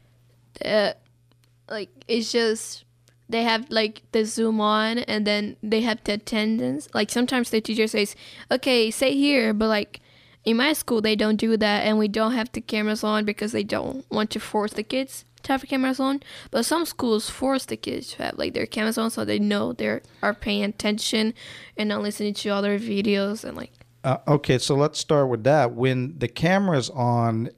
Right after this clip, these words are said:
Speaker 2: and if other people have their cameras on, everybody's seeing each other in a virtual environment?
Speaker 1: Yeah.
Speaker 2: Okay, cool. That's,
Speaker 1: They
Speaker 2: I
Speaker 1: can
Speaker 2: guess
Speaker 1: s-
Speaker 2: that's cool. Actually, you tell me if it's cool. <laughs>
Speaker 1: Actually, in my school, since it, uh, the cameras are, like,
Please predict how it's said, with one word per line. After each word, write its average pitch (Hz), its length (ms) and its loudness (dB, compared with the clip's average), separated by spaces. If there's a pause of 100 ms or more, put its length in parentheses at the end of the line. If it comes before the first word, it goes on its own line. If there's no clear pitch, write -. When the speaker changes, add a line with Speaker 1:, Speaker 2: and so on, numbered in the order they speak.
(280)
Speaker 2:
and 120 160 0
if 113 120 0
other 143 200 6
people 135 300 -2
have 127 160 2
their 117 100 2
cameras 123 440 0
on, 104 180 0
everybody's 120 600 2
seeing 135 440 0
each 139 280 0
other 131 340 4
in 123 100 0
a 117 60 0
virtual 127 440 0
environment? 123 680 0
Speaker 1:
Yeah. 226 320 -4 (680)
Speaker 2:
Okay, 120 420 -2
cool. 123 420 0 (240)
That's, - 460 -2
Speaker 1:
They 214 180 0
Speaker 2:
I - 40 2
Speaker 1:
can - 120 4
Speaker 2:
guess 233 120 4
Speaker 1:
s- - 40 -8
Speaker 2:
that's 127 220 0
cool. 127 380 2
Actually, 156 360 2
you 240 80 4
tell 254 260 2
me 165 140 2
if 123 140 -2
it's 127 140 -6
cool. 120 360 -2 (200)
<laughs> - 1040 -4
Speaker 1:
Actually, 311 520 0
in 269 160 0
my 262 140 2
school, 302 340 0
since 240 320 -4
it, - 220 -2
uh, 220 80 2
the 220 140 -2
cameras 214 520 0
are, 208 100 -2
like, 208 300 -4